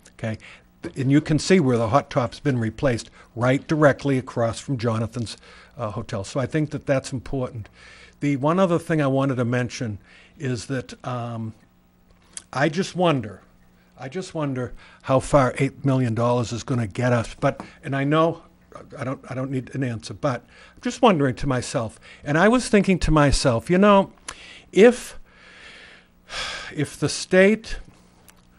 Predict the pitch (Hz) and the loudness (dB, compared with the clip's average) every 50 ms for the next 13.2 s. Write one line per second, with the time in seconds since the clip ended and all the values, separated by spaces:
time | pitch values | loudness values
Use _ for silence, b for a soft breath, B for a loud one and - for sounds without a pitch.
0 | b b b b b b b - - - 131 131 127 123 123 120 113 - - - | b b b b b b b -14 -8 -8 -6 -6 -6 -6 -6 -8 -10 -10 -14 -18
1 | - B B B B B B _ - 127 147 170 185 156 180 180 165 160 147 - | -18 B B B B B B _ 0 4 4 4 4 6 6 6 6 6 4 0
2 | - - - - _ _ - - 143 139 139 127 127 - - - _ - - - | -6 -6 -8 -10 _ _ -6 -2 0 0 0 0 -2 -6 -10 -20 _ -16 -10 -2
3 | - 170 165 165 160 127 127 123 113 110 113 - - - - - - - - - | 2 4 4 4 2 0 -2 -4 -4 -6 -8 -12 -14 -16 -18 -18 -20 -20 -14 -8
4 | - 127 127 135 131 139 135 - 165 160 147 139 127 110 - - b b b b | -6 -4 -4 -2 -4 -4 0 2 4 4 4 2 0 -4 -12 -16 b b b b
5 | b b - 98 127 127 135 147 156 156 151 156 151 - 165 139 151 147 131 - | b b -16 -12 -8 -6 -4 -2 -2 -2 -2 -4 -6 -8 -8 -4 -2 -2 -4 -4
6 | - - - 127 117 117 110 - b b b b b b - 180 185 190 202 208 | -8 -10 -8 -8 -8 -8 -10 -14 b b b b b b -2 2 4 4 4 6
7 | 196 214 220 202 - - 185 185 175 165 160 160 156 - - 160 - - - 160 | 6 4 4 4 2 4 6 8 8 8 6 4 2 0 0 -2 0 0 0 0
8 | 156 143 143 127 110 101 101 120 107 98 - 117 120 143 170 196 214 208 180 127 | 2 2 2 0 -2 -4 -8 -8 -8 -6 -4 0 4 6 8 10 10 10 10 8
9 | 104 98 95 - - - - _ B B B B B B B 156 180 233 233 - | 6 2 -4 -8 -10 -10 -12 _ B B B B B B B 4 4 4 6 6
10 | 277 254 262 240 - - 170 - 165 151 156 160 160 156 - - - 156 135 - | 6 6 6 6 2 0 0 2 4 4 6 6 4 4 6 6 6 6 6 0
11 | - - - 156 151 156 160 165 156 147 143 - - - 131 123 117 113 113 120 | -4 -4 0 0 2 4 4 4 2 2 0 -2 -6 -4 -4 -2 -2 0 2 4
12 | 123 127 139 151 147 - - 156 - - - 139 - - - - 151 156 147 - | 4 6 6 4 4 4 2 2 2 2 -2 -4 -4 -2 0 4 4 4 4 2
13 | - 127 110 - | -2 -6 -6 -8